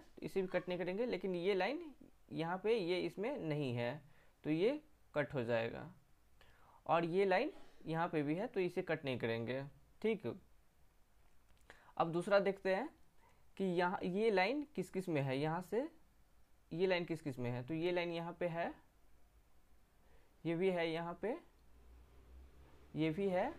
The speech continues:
ये तो खैर कट हो चुका है, तो चेक ही नहीं करना है। इसमें भी है, मतलब इस लाइन से कोई कट नहीं होगा। दूसरा है ये लाइन किस किस में है, ये वाला, ठीक। तो ये लाइन इसमें है,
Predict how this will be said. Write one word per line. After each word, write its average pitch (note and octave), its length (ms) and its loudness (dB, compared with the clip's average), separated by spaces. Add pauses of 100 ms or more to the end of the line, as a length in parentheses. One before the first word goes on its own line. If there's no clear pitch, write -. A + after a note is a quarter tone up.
(600)
ये E3+ 180 0
तो F#3 100 -4
खैर E3+ 160 0
कट D3+ 200 -2
हो D3+ 80 0
चुका C#3+ 200 -2
है, C#3 60 0
तो D#3+ 60 -2
चेक D3+ 300 -4
ही D3 60 -4
नहीं C3 140 -2
करना B2 220 -2
है। G3+ 160 -6 (400)
इसमें E3+ 280 0
भी C3+ 100 2
है, A#2+ 280 0 (180)
मतलब E3 240 0
इस - 320 -6 (120)
लाइन F3 200 4
से G#3+ 120 -2
कोई F3+ 160 2
कट C#3 200 -2
नहीं B2 140 0
होगा। B2+ 160 2
दूसरा E3 380 0
है G#3+ 200 2 (1040)
ये G3+ 220 2
लाइन A3+ 240 2
किस F#3+ 240 -4
किस F#3 200 -4
में B2+ 140 0
है, B2+ 320 -2 (280)
ये C3+ 160 0
वाला, A#2+ 280 0 (1900)
ठीक। A#3 220 -2 (640)
तो D#3 60 -2
ये F3+ 180 4
लाइन F#3 200 2
इसमें G3+ 280 -2
है, G#3+ 200 2